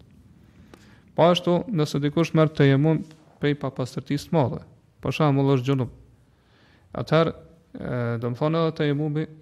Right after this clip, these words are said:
zhvlerësohet me ato sh-, arsyeja apo shkaqe që e obligojnë marrjen e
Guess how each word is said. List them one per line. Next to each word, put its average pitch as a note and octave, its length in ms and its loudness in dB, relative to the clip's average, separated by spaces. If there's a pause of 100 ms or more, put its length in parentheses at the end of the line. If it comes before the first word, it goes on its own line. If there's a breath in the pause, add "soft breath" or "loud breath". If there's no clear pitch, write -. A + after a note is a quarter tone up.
zhvlerësohet C#3+ 640 0
me C#3 100 0
ato C3+ 220 -4
sh-, - 180 -12 (880)
arsyeja E3 380 0
apo D3+ 160 -2
shkaqe E3+ 480 -2
që F3+ 180 -4
e C#3 380 -6
obligojnë C#3+ 580 -2
marrjen D3 400 -2
e D3+ 60 -2